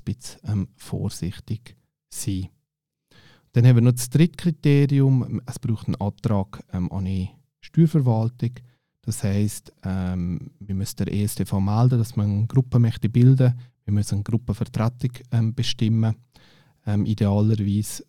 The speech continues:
tut man euch ein, ein, hat man euch einen gleichen Bilanzstichtag.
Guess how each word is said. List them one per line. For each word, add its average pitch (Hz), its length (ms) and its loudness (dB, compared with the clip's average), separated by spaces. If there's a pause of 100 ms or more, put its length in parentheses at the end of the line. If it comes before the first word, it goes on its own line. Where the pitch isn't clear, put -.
tut 101 180 -4
man 101 200 -4
euch 98 520 -4
ein, 98 400 -4 (240)
ein, 107 240 -6
hat - 300 -6
man 98 120 -4
euch 98 80 -2
einen 101 100 -2
gleichen 104 420 -4
Bilanzstichtag. 120 1200 0